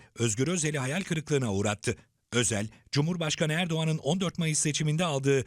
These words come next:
yirmi sekiz milyona yakın oyu hedeflemişti. "Biz otuz milyon imza toplayacağız." diye yola çıktı.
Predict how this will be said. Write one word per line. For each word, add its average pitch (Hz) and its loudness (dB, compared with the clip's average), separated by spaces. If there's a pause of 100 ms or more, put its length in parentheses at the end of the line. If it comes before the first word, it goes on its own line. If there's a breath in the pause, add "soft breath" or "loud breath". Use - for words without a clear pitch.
(160 loud breath)
yirmi 127 -2
sekiz 170 -2
milyona 170 0
yakın 156 -2
oyu 170 2
hedeflemişti. 113 0 (540 soft breath)
"Biz 123 0 (100)
otuz 214 0
milyon 165 0
imza 170 0
toplayacağız." 135 -2
diye 123 2
yola 104 2
çıktı. - -2